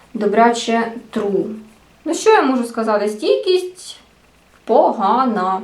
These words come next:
Дивіться, усе витерлось. На жаль, ця помадка не стійка.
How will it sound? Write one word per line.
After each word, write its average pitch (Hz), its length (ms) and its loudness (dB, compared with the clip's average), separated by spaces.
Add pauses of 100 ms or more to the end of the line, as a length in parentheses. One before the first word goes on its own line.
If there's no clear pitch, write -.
(120)
Дивіться, 196 500 -6 (180)
усе 240 400 2
витерлось. 311 800 -2 (580)
На 226 240 6
жаль, 240 380 2
ця 226 160 2
помадка 226 600 0
не 214 160 2
стійка. 214 560 -2